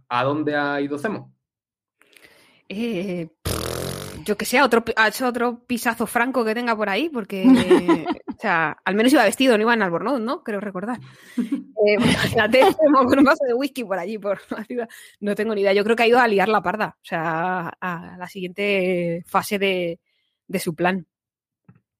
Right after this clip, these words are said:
Speaker 1: Raquel, ¿tú dónde crees que está aquí el amigo?
Speaker 3: Yo el día que entienda la, la mente de Zemo, es que Zemo es más listo que yo, entonces <laughs> yo lo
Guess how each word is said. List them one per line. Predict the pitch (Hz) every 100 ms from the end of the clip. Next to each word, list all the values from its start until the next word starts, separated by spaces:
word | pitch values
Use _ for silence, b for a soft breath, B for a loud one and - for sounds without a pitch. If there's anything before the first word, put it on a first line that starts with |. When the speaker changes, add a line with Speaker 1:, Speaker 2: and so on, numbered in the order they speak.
| _ _ _ _ _ _ _
Speaker 1:
Raquel, | 147 135 135 151 131
¿tú | 143
dónde | 147 143
crees | 139 131
que | 131
está | 135 131 131 131 131 - -
aquí | - 127 135
el |
amigo? | 131 123 - - - _
Speaker 3:
Yo | 233 226 240
el | 247
día | 269
que | 240
entienda | 220 220 247
la, | 247 226 180
la | 214
mente | 208 214 226
de |
Zemo, | 220 247
es | -
que | 311
Zemo | 285 294
es | 262
más | 233
listo | 220 214 202
que | 165
yo, | 175 165 117
entonces | 208 214 233 247 -
<laughs> | - - - - - - - 277
yo | 440 196 208 196
lo | 320